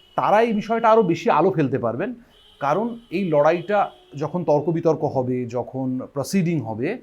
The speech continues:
তখন কিন্তু আমরা সব ডিরেক্টররা ওখানে গিয়ে বসতে পারবো না, কিংবা আমরা সব ডিরেক্টররা নিজেদের লজিক ওখানে রাখতে পারবো না।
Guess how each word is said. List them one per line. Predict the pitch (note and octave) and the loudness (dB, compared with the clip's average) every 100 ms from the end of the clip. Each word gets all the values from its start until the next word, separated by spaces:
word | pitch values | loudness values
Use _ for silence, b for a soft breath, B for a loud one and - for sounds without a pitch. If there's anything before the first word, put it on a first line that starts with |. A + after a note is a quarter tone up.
| b b b | b b b
তখন | C3+ A#2+ F3+ | -8 -6 -10
কিন্তু | F3+ A3 C4 | -8 -8 -6
আমরা | G#3+ F#3+ | -4 -2
সব | A#3 - D3+ | -4 0 0
ডিরেক্টররা | D#3+ A3 A3 A#3 | 0 -2 -2 2
ওখানে | B3 A3+ | 2 2
গিয়ে | A#3 A#3 | -2 0
বসতে | G#3+ G#3+ | 2 2
পারবো | D#3 B2+ G#2 | 4 4 2
না, | F#2+ | -10
কিংবা | G2+ D#3 | -8 -6
আমরা | E3+ G#3+ | -4 -4
সব | - E3+ | 0 -2
ডিরেক্টররা | E3+ A3 A3 A#3 A3+ | 0 -4 -2 -2 -2
নিজেদের | A3+ G#3+ A3+ | -2 0 0
লজিক | G3 F3 F3 | 0 0 0
ওখানে | G3 G3+ | -4 -2
রাখতে | E3+ D#3+ E3 | 0 0 -2
পারবো | B2 G2+ | -4 -6
না। | F2+ | -12